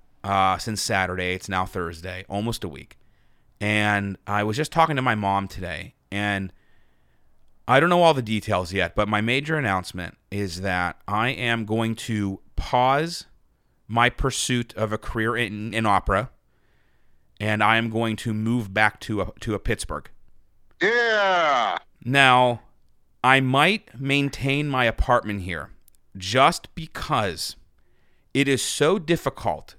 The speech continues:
Speaker 1: to get an apartment in New York. What my mom had to go through to get this place was unreal. I don't even know all the details. And, and I said I'm gonna pause my pursuit of an opera career. I don't wanna completely let it go.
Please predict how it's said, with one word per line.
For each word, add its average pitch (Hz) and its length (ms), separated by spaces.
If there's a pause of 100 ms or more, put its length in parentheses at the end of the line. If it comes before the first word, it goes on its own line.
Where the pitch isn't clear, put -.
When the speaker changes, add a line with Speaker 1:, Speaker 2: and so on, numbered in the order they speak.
Speaker 1:
to 123 100
get 127 240
an 135 80
apartment 104 560
in 104 120
New 101 80
York. 90 420 (960)
What 143 280
my 196 160
mom 147 380
had 107 240
to 107 80
go 104 280
through 80 400 (340)
to 110 120
get 104 340
this 98 160
place 85 580
was 104 420 (520)
unreal. 117 640 (120)
I 127 100
don't 180 180
even 160 240
know 139 200
all 113 200
the 110 100
details. 95 720 (240)
And, 117 520 (760)
and 135 160
I 139 100
said 185 280
I'm 180 100
gonna 151 200
pause 160 640
my 101 160
pursuit 104 380
of 95 100
an 101 60
opera 98 260
career. 98 360
I 110 100
don't 147 200
wanna 208 160
completely 160 840
let 113 240
it 95 140
go. 82 380